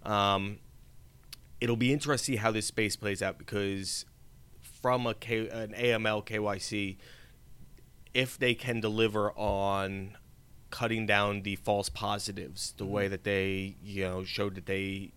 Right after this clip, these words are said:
Speaker 1: uh, have the ability to do it, if they can really make that whole process more streamlined and effective. You know, when we had Mark Andrews on the podcast with, uh, Dan and I, who's from I B M, Mark Andrews, um, you know, we kind of, I brought up the question to him of,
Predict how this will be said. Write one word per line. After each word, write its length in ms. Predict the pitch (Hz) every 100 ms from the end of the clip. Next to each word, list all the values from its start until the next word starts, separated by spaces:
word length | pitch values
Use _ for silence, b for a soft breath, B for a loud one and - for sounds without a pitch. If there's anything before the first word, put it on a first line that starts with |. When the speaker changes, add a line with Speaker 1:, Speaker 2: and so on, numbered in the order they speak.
| -
Speaker 1:
uh, 160 | 101
have 200 | 101 98
the 80 | 98
ability 340 | 92 101 98 95
to 80 | 92
do 200 | 101 95
it, 80 | - B B B B B -
if 140 | 127 -
they 120 | 120
can 560 | - 127 117 110 107 -
really 600 | 107 107 113 110 107 107 -
make 680 | 110 104 101 - - - - - - - - - -
that 260 | 113 110 104
whole 180 | 110 98
process 500 | 107 107 104 92 -
more 200 | 104 101
streamlined 640 | - 117 113 107 101 101
and 120 | 101
effective. 640 | 95 - 104 - 95 95 - B B B B -
You 80 |
know, 140 | 101 98
when 280 | 95 107 107
we 140 | 117
had 200 | 110 104
Mark 240 | 107 104 -
Andrews 320 | 110 101 98
on 160 | 101 117
the 80 |
podcast 640 | - 101 98 - 101 98 -
with, 180 | 95 -
uh, 180 | 95 92 92
Dan 420 | 110 110 104 101
and 120 | 101 101
I, 180 | 95
who's 200 | 98 98 -
from 240 | 95 95 -
I 140 | 101
B 120 | 95
M, 260 | 95 95 95
Mark 220 | 95 95 107
Andrews, 380 | 101 92 92 - B B B
um, 380 | 101 101 95 98
you 100 | -
know, 40 | 101
we 40 |
kind 180 | 98 127
of, 60 | 120
I 100 | 117
brought 220 | 107 110
up 100 | 107
the 60 | -
question 340 | - 110 - 101
to 140 | 101
him 100 | 98
of, 240 | 98 95